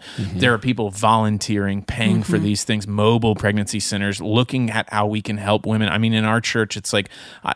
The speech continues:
Speaker 2: I don't know if you guys remember, but we had a family who stepped up to adopt, and then we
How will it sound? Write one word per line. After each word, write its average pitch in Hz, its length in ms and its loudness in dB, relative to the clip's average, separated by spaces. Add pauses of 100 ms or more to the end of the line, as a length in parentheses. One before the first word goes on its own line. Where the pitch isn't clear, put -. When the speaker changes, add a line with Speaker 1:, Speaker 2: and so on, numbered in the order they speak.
Speaker 2:
I 107 120 2
don't 120 80 2
know 110 80 2
if 101 100 -2
you 107 80 0
guys 95 160 2
remember, 104 480 2
but 95 220 2
we 101 100 -2
had 98 80 2
a 95 60 0
family 107 420 0
who 98 100 -4
stepped - 360 -2
up - 140 -4
to 101 140 -4
adopt, 107 440 2
and 98 120 -2
then 101 120 -2
we 101 100 -2